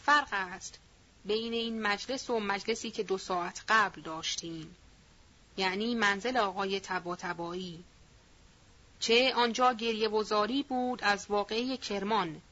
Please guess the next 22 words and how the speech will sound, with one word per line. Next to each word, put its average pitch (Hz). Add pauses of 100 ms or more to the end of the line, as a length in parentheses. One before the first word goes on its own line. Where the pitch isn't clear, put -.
(520)
اما 226
اینجا 220
خنده 214
و 226
خوشحالی. 185 (1200)
آنجا 208
محزون 214
بودیم 233
بر 208
شهدای 220
کرمان، 220 (380)
اینجا 226 (500)
خرسند 233
و 226
مسروریم 226
از 185
مزاح. 185 (1300)
آنجا 233
تغییر 226
و 269
تغییر 226
داشتیم، 165